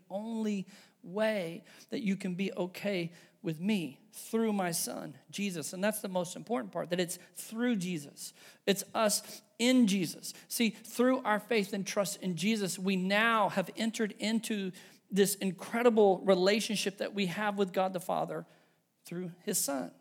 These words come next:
So the only way that we can have a relationship with God, the only way we can know God is through this faith and trust in Jesus. And religion wants to ruin that,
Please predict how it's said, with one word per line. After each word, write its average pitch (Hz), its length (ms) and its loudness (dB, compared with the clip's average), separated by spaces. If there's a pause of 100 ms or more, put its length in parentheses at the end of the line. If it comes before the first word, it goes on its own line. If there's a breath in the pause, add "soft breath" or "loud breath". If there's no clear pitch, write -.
(600)
So - 140 -4
the 220 100 6
only 277 200 8
way 269 120 12
that 226 100 6
we 226 60 -2
can 226 120 2
have 208 100 2
a - 20 2
relationship 220 600 2
with 185 100 -6
God, 180 140 2
the 202 60 2
only 247 140 2
way 247 140 6
we 226 140 2
can 185 240 -2
know 240 180 2
God 196 280 4 (260 loud breath)
is 196 180 4
through 254 240 2
this 226 180 2
faith 208 280 0
and 226 100 -4
trust 175 320 -2
in 202 220 -4
Jesus. 208 400 2
And 190 120 -2
religion 262 420 2
wants 240 200 -2
to 202 120 -4
ruin 214 440 4
that, 143 240 -2